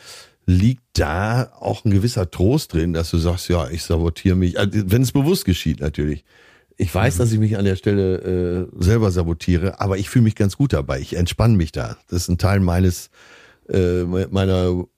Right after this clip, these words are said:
Speaker 1: Work-Life-Balance zum Beispiel. Ne? Dieses nicht ständige Streben nach, äh, Perfektion, nicht dieses Streben nach dem, äh, Job, wo ich vielleicht doch nochmal vierhundert Euro mehr im Monat verdiene, sondern, äh,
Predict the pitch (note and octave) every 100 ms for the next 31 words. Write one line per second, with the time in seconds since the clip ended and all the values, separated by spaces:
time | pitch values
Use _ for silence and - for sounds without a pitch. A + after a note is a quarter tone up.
0 | - A#1 A#1 A1+ G2 G#2 F#2 F#2 A2 -
1 | F2 E2 D#2 - C2+ B1 - - - _
2 | _ _ _ _ _ - - _ _ -
3 | G2 G2+ _ - G2 F2+ - - A2+ A#2+
4 | - G#2+ F#2+ E2 D#2+ - F2 D#2+ D2 C#2
5 | C2+ C2+ - - - D#2+ D2+ D2+ F2+ D#2
6 | E2+ - E2+ D#2+ D2+ E2 F2+ _ - -
7 | F2+ E2+ E2 - F2 D#2+ E2+ E2 E2+ D#2+
8 | - E2+ E2 - - - - - F2 D#2+
9 | G2 - F#2 F2 F2+ F#2 E2 A#2+ G#2 F#2+
10 | F2 D2+ D#2+ - F2 E2+ D#2+ E2 D#2+ E2+
11 | F2 E2+ E2 D#2+ - D#2 D#2 D2+ D2+ E2
12 | E2 D#2